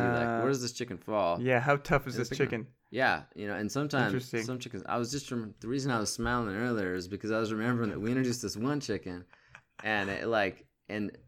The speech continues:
Speaker 1: the top chicken that was the chicken before was, uh, uh, was named Sonia, and, um, she was, like, a red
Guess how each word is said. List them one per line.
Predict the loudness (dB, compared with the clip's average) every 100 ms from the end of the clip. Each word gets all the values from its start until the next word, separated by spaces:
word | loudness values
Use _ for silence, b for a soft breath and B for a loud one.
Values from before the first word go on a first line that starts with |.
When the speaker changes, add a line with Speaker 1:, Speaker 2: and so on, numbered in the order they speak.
| -18
Speaker 1:
the | 0 0
top | 2 2 2 0
chicken | -2 -2 -2 -2
that | -2
was | -4 -4 -8
the | -10
chicken | -8 -6 -6
before | -4 -2 0
was, | 0 -2 -4
uh, | -4 -4 -6 -8 -12 -18 _
uh, | -12 -8 -4
was | -2
named | 0 0
Sonia, | -2 -2 -2 -4 b b b b -10
and, | -4 0
um, | 0 0 -2 -6 -12 -14 _ _ _ -12
she | -8
was, | -4
like, | -2 -2
a | 0
red | 2 4 2 0 -8